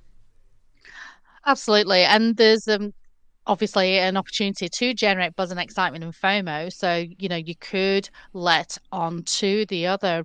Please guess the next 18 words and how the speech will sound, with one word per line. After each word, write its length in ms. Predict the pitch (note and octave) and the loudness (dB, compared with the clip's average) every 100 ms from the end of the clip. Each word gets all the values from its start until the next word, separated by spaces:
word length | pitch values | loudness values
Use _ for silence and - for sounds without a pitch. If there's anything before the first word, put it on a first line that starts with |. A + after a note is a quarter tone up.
| - | -4
uh, 240 | F3 D#3+ | -4 -2
groups 260 | E3 E3+ - | -4 -6 -8
that 100 | - | -10
you 140 | D#3+ | -10
segmented 680 | D#3 D#3 E3+ F3+ G3+ - E3 - | -8 -8 -2 -2 -2 -2 -4 0
that 240 | D#3 A2+ | 0 0
you've, 240 | D#3+ D#3+ - - | -6 -10 -12 -18
you 120 | - E3 | -12 -8
know, 240 | D#3 D3+ - - - | -8 -8 -12 -20 -12
that 100 | F3 | -8
you 200 | E3+ D#3+ | -6 -8
have 440 | D3 - F3+ F#3+ G3 _ - | -8 4 6 6 2 _ -6
just 260 | E3+ - - | -4 -4 -4
added 360 | F3 D#3+ D#3 | -4 -4 -6
a, 200 | D#3 D#3 D3 | -4 -4 -6
a 60 | |
discount 580 | D3 D#3+ - F3 E3 D#3+ | -8 -10 -8 -6 -6 -4
or, 220 | E3 D#3 | -2 -2